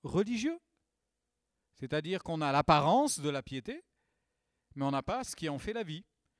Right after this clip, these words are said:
ce qui en fait la force, comme dit l'apôtre Paul. On, on, on n'aura pas ça, on n'aura que l'apparence. Ah, on est chrétien. Mais vous savez comme moi qu'il y a énormément en France de gens qui se disent chrétiens non pratiquants.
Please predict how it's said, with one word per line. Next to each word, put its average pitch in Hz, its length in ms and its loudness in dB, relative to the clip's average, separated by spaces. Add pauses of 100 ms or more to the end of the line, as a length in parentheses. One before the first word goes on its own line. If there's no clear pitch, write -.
(220)
ce - 80 -20
qui - 80 -4
en 147 80 0
fait 175 140 0
la 226 80 4
force, - 440 0
comme 135 180 -8
dit 135 80 -6
l'apôtre 143 380 -2
Paul. 151 300 -2 (540)
On, 185 80 4
on, 214 400 4
on 190 40 6
n'aura 202 220 6
pas 294 140 2
ça, 302 240 0 (220)
on 185 80 -2
n'aura 196 240 4
que 269 100 0
l'apparence. 233 800 4
Ah, 160 180 8
on 247 100 6
est 240 80 4
chrétien. 156 460 0 (480)
Mais 131 120 -6
vous 131 120 -8
savez 131 260 -4
comme 131 200 -6
moi 208 240 -4
qu'il 165 240 -6 (280)
y 131 80 -2
a 143 200 -2
énormément 202 920 -2
en 123 60 -2
France - 720 -6
de 120 140 -4
gens 185 320 -4
qui 147 160 -14
se - 140 -6
disent 131 400 -6 (280)
chrétiens 170 480 -4 (160)
non 147 180 -2
pratiquants. 214 520 -6